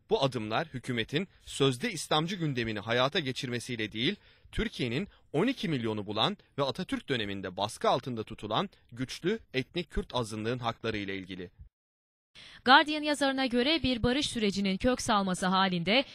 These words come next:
Speaker 2: Kürt açılımı bazı çevrelerce Atatürk'ün ortak dil ve bayrak idealine zarar verecek bir yaklaşım olarak görülecek.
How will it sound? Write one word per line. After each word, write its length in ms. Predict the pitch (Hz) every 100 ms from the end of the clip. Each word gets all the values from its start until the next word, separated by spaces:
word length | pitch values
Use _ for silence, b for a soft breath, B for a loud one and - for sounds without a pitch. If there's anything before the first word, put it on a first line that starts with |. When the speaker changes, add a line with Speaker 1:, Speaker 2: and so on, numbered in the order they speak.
| B
Speaker 2:
Kürt 220 | - 294 233
açılımı 500 | 214 208 180 226 240
bazı 300 | 254 202 185
çevrelerce 760 | 214 185 185 180 175 196 262 -
Atatürk'ün 600 | 226 226 196 175 202 269
ortak 440 | - 190 247 247 -
dil 160 | 247
ve 200 | 175 156
bayrak 340 | 175 180 254 220
idealine 540 | 196 175 160 170 254
zarar 360 | 214 208 226 208
verecek 420 | 175 170 202 -
bir 100 | 214
yaklaşım 460 | 208 208 202 202 180
olarak 360 | 165 165 180
görülecek. 680 | 190 180 180 180 202 - -